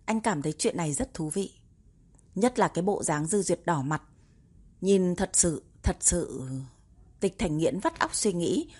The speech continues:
từ ngữ miêu tả Dư Duyệt, cuối cùng trong đầu hiện lên từ đáng yêu.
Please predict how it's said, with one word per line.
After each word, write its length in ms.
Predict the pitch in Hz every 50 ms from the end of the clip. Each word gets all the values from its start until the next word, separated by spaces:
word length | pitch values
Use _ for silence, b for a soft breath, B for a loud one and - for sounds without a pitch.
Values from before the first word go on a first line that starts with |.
| B B -
từ 160 | 226 208 185
ngữ 160 | 180 175 165
miêu 220 | - 208 240 226
tả 240 | 202 - 190 160 135
Dư 180 | - - 170 170
Duyệt, 220 | 160 170 147 - _ _ b b b b b b b
cuối 120 | - 247
cùng 240 | 247 254 233 202 175
trong 180 | - 208 202 202
đầu 160 | 196 170 147
hiện 200 | 147 170 165 -
lên 220 | 170 175 175 165 160
từ 300 | - 170 147 139 131 123 127 - - - -
đáng 240 | 165 151 139 135 160
yêu. 300 | - - 196 175 156